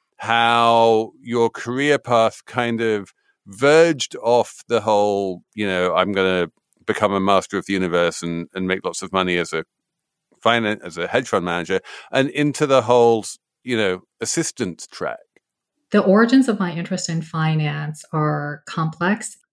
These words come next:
Speaker 2: I grew up with very few means. My parents were graduate students from China, and they were working odd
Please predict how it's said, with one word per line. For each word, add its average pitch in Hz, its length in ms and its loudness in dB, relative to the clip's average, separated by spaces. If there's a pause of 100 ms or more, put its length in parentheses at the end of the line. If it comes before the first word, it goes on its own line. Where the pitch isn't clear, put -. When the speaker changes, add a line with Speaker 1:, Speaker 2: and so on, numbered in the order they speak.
Speaker 2:
I 175 880 0
grew 190 300 4
up 175 360 -2 (600)
with 156 280 0 (300)
very 180 600 4
few 175 400 2
means. 175 760 4
My 160 120 -2
parents 160 480 -4
were 156 200 -2
graduate 156 520 -2
students 175 680 -2 (220)
from 175 480 0 (140)
China, 160 720 0
and 170 160 0
they 160 640 2
were 160 180 -4
working 156 300 -4 (160)
odd 160 360 0